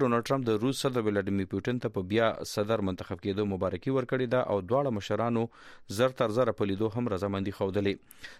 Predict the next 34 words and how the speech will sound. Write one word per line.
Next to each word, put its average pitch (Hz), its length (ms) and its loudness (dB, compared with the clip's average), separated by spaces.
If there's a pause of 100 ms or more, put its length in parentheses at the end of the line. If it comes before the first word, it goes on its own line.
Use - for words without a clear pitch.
(100)
صدر 139 220 2
ډونالډ 135 260 2
ټرمپ 147 180 0
خبریالانو 117 560 4
ته 117 140 2
وویل 117 240 2
چې 110 240 -2
ډیر 104 160 2
زر 120 180 0
به 101 140 0
د 98 100 0
روس 117 200 -2
صدر 117 280 0 (240)
سره 110 300 0
ناسته 113 420 0
وکړي 101 300 0 (200)
چې 104 180 0
د 95 100 0
وسلو 110 340 -2
په 98 140 -2
زغل 113 260 0
باندې 110 280 -2
بحث 98 260 -4
وشي. 107 220 0 (520)
د 110 140 2
زیاته 139 260 4
کړه 131 180 4
چې 123 140 0
د 101 80 2
وسلو 113 320 0
زغل 120 240 0
اوس 127 220 0
د - 140 -6
قابونه 117 360 2